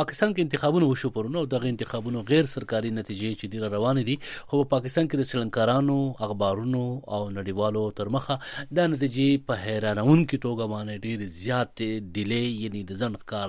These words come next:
دي. د ځنډ ښکار مطلب دا چې تر اوسه پورې د پاکستان الیکشن کمیشن of پاکستان یا د پاکستان د انتخاباتو کمیسون چې دی، هغې تر اوسه پورې دا نتیجې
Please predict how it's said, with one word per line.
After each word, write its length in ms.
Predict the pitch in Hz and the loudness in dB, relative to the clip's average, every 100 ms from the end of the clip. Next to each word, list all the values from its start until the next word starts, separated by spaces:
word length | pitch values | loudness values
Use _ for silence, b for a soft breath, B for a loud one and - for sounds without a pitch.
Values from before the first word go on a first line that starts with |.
| 92 | -6
دي. 60 | 95 - B B - | -8 -10 B B -2
د 20 | 131 | 4
ځنډ 140 | 180 139 | 4 4
ښکار 260 | 170 160 151 | 4 4 4
مطلب 200 | 139 135 | 2 4
دا 20 | 139 | 2
چې 100 | 139 | 2
تر 100 | 139 | 0
اوسه 200 | 151 147 - | 0 -2 0
پورې 320 | 135 135 123 | 0 0 0
د 80 | 110 | -2
پاکستان 420 | 110 98 104 123 - 123 | -4 -6 -8 -8 -4 -2
الیکشن 320 | - - 123 120 | 0 0 -2 -2
کمیشن 340 | 120 120 104 | -2 -4 -6
of 40 | 92 98 | -8 -12
پاکستان 560 | - 98 131 147 165 B B B - | -12 -4 2 4 4 B B B -2
یا 80 | 220 | 2
د 80 | 151 | 4
پاکستان 420 | 135 117 143 135 120 | 2 0 0 2 0
د 80 | 76 113 | -2 -6
انتخاباتو 580 | 110 120 107 117 113 - | -8 -6 -2 -2 -2 -8
کمیسون 340 | 95 101 156 147 | -8 -4 0 0
چې 60 | 135 123 | 0 -2
دی، 100 | 131 123 | -2 -2
هغې 280 | 104 104 98 | -4 -6 -4
تر 80 | 113 | -4
اوسه 240 | 135 135 117 | -4 -4 -4
پورې 200 | 110 135 B B B - 120 | -4 -4 B B B -2 2
دا 100 | 127 | 2
نتیجې 320 | 104 101 120 | 2 -4 -4